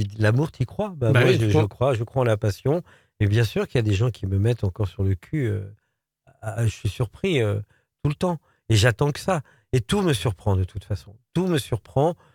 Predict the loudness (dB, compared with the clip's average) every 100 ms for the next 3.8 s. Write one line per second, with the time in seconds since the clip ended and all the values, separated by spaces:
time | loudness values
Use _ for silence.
0 | -6 -2 -2 -2 -2 -2 0 0 0 -2
1 | -2 0 0 0 0 2 0 -2 -8 -16
2 | -6 -6 -2 -2 -2 -4 _ -4 -2 0
3 | -2 -2 -4 -4 -2 -2 -4